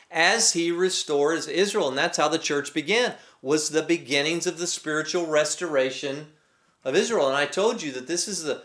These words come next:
some of the super signs. People wanna know what are the signs of the end of the time. Some of the super signs, even now in our day, the spiritual restoration of the nation of Israel, of the Jewish people.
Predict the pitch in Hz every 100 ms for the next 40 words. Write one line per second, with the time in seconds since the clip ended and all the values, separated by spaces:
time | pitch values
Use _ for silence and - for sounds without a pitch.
0 | - - 196 185 139 120 - - 247 254
1 | 202 - 175 139 117 107 - 165 185 190
2 | 190 190 190 190 165 - 185 196 170 175
3 | 190 190 175 170 214 214 - - _ -
4 | 165 170 - 220 247 - 160 135 131 135
5 | 143 139 151 185 208 202 208 165 135 139
6 | 139 - _ 139 139 - 143 143 143 -
7 | 147 147 143 127 135 - 139 120 117 -
8 | 117 113 - _ _ _ 131 143 131 123
9 | 120 139 135 180 160 135 90 - _ _
10 | - 127 131 135 151 151 175 165 107 -